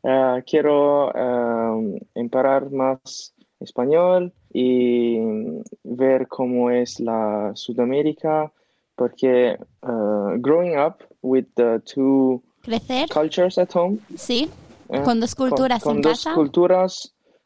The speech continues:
Speaker 1: eh, lo, con lo chino y lo italiano. I was always curious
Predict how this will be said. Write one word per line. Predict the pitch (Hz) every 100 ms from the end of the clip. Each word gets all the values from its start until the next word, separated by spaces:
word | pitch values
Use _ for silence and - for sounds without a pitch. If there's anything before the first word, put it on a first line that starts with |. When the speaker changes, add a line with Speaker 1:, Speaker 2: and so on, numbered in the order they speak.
| -
Speaker 1:
eh, | 139 135 131
lo, | 127 - 135
con | - 143 131
lo | - 131 127
chino | 127 185 185 190 190 190
y | 156 143 135 131
lo | 127 123 123
italiano. | 120 123 139 160 185 196 196 _ _ - 143
I |
was | 143 147
always | 139 156 160 156
curious | - - 156 147 151 -